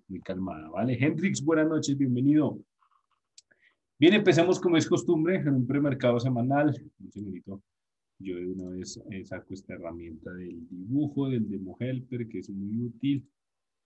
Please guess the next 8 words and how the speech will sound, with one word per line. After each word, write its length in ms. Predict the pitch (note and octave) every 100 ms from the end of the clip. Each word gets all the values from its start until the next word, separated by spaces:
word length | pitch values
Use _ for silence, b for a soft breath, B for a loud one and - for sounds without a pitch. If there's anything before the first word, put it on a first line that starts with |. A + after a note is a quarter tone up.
| -
Eh, 880 | E2+ E2 E2+ E2 D#2+ D#2 D#2 D2 D2
sí, 200 | - G#2+ A2
señores, 600 | - G#2+ G#2+ A2+ A#2 -
por 100 | -
acá, 340 | - - A#2+ - -
vale, 300 | - - - _ -
ahora 180 | - -
sí. 160 | -